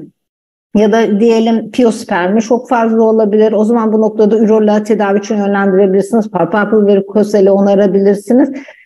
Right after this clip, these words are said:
Ya da sperm analizine bakacağız ve yine total, e, yine sayı ve to-, e, progresif motiliteye bakarak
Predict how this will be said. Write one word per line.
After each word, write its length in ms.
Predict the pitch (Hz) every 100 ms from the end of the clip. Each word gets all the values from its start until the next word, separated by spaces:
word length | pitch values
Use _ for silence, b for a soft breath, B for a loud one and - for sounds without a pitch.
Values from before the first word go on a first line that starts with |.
| -
Ya 260 | 254 277
da 80 | 339
sperm 440 | - - 247 208
analizine 600 | 180 175 175 175 180 175 190
bakacağız 580 | 320 - 311 277 294 277 B B -
ve 100 | 302
yine 340 | 294 247 247
total, 460 | 262 277 285 247 254 254
e, 240 | 233 220
yine 240 | 214 233 220
sayı 440 | 220 269 247 247
ve 40 | 254
to-, 340 | 254 254 226
e, 300 | 208 202 196
progresif 600 | 196 254 220 226 - 196
motiliteye 720 | 247 269 233 196 - 202 202
bakarak 560 | 262 277 262 185 254